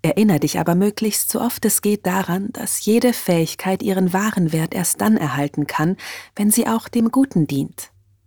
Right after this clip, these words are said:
Achte deshalb immer auf das leuchtende Geschenk in deinem Herzen. Man nennt dieses leuchtende Geschenk auch Empfindung.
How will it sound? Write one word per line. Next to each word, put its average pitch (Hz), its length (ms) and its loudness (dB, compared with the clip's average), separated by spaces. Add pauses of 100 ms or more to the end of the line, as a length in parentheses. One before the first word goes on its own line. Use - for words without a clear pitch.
(320)
Achte 190 360 0
deshalb 151 400 2
immer 165 220 0
auf 160 140 -4
das - 280 -4
leuchtende 180 460 -2
Geschenk 180 520 -2
in 151 120 0
deinem 151 280 0
Herzen. 160 580 -2 (840)
Man 226 200 6
nennt 254 280 4
dieses 170 400 2
leuchtende 175 480 0
Geschenk 165 500 -2
auch 165 160 -4
Empfindung. 156 800 -2